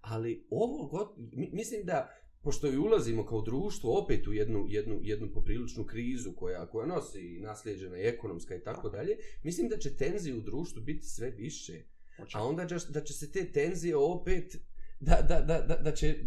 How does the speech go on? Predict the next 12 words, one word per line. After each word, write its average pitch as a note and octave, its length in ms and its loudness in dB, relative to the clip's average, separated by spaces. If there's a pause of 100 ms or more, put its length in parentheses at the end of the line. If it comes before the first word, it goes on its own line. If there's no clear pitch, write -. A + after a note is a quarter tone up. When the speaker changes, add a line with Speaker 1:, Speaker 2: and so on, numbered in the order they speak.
Speaker 1:
da C#3 140 2
će G#3+ 120 2
udariti G#3 340 0
i D#3+ 80 -6
po E3 100 -4
nastavnicima D3+ 840 0
i G2+ 120 -2
po - 100 0
školama, - 600 4
eto - 160 2
tako - 280 0
kolokvijalno, - 680 4